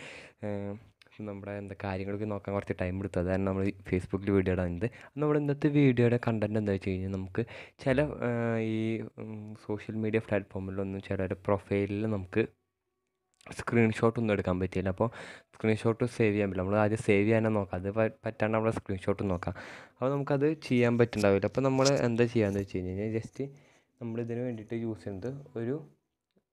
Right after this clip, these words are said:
ഏഹ്, പുറത്തുനിന്ന് ഒരു ചെറിയൊരു ആപ്പിൻ്റെ സഹായം ആവശ്യമുണ്ടെന്നാണ്. അതിൻ്റെ ലിങ്ക് ഞാൻ ഡിസ്ക്രിപ്ഷനിൽ ഇടാം. അത് നിങ്ങൾക്ക് നമുക്ക് വീഡിയോ പോവാം. ഹലോ ഗൈസ്, അപ്പോൾ നമ്മൾ പറഞ്ഞ പോലെ just നമ്മൾ, ഏഹ്, ജ-, ആദ്യം ഞാൻ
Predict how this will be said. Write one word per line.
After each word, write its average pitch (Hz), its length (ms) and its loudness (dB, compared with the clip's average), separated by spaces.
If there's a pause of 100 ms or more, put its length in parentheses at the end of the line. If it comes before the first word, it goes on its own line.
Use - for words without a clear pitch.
ഏഹ്, 143 720 -8 (100)
പുറത്തുനിന്ന് 139 400 -6
ഒരു 131 100 -10
ചെറിയൊരു 131 300 -4
ആപ്പിൻ്റെ 117 360 -12
സഹായം 107 320 -12
ആവശ്യമുണ്ടെന്നാണ്. 95 520 -12
അതിൻ്റെ 104 320 -12
ലിങ്ക് 101 240 -10
ഞാൻ 107 160 -8
ഡിസ്ക്രിപ്ഷനിൽ 92 500 -14
ഇടാം. 90 140 -12 (480)
അത് 143 100 -4 (140)
നിങ്ങൾക്ക് 147 300 -6
നമുക്ക് 147 200 -8 (160)
വീഡിയോ 117 240 0
പോവാം. - 220 -12 (1700)
ഹലോ 156 240 2
ഗൈസ്, 113 260 2
അപ്പോൾ 123 140 -2
നമ്മൾ 117 200 -2
പറഞ്ഞ 110 240 2
പോലെ 110 140 2 (120)
just - 300 -4
നമ്മൾ, 101 180 -2 (520)
ഏഹ്, 113 160 -2
ജ-, 117 420 2
ആദ്യം 117 240 2
ഞാൻ 120 100 -2